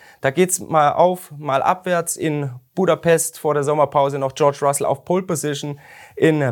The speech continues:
Belgien war das Team dann im Niemandsland. Am Samstag in der Quali, am Sonntag dann hat George Russell, ähm, am Podest gerochen.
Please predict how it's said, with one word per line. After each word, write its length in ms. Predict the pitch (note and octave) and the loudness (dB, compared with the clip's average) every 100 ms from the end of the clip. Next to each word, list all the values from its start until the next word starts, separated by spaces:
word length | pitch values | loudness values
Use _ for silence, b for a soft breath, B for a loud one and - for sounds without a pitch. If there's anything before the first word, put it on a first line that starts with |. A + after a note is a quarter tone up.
| - | 2
Belgien 420 | D3 E3 E3 D3 | 0 2 -2 0
war 120 | C3 | 2
das 160 | C3+ C3+ | 0 -4
Team 180 | E3 D3 | -6 -4
dann 140 | C#3+ | -4
im 240 | C3 A#2 | -2 -2
Niemandsland. 840 | C3 G3+ F#3 E3+ - C#3+ C#3+ C#3 - | -2 0 0 -2 0 0 0 -2 -2
Am 260 | B2+ A#2 A2 | 0 -4 -6
Samstag 540 | - D3+ G3 - D#3 | -2 0 -2 -6 -8
in 100 | D3 | -6
der 80 | B2+ | -8
Quali, 420 | - C3+ D3 D3+ B B B | -2 -2 -2 -6 B B B
am 160 | C3+ B2+ | 0 2
Sonntag 420 | D3+ D#3+ D#3 - | 2 0 -2 0
dann 220 | C#3+ C#3+ | 0 0
hat 280 | B2+ - - | -6 -6 -4
George 260 | D3 C#3+ C#3 | -2 0 0
Russell, 480 | C3+ C#3 C3+ B2 A2 | -2 -2 -2 -4 -2
ähm, 360 | A#2 A2 G#2 _ _ _ _ _ _ - - | -4 -4 -8 _ _ _ _ _ _ -20 -4
am 160 | B2+ C#3+ | -2 0
Podest 540 | D#3 C#3+ D3+ - - | 2 2 0 -4 -6
gerochen. 640 | C#3+ A#2 A#2+ E3 - G3+ | 0 2 4 2 2 -6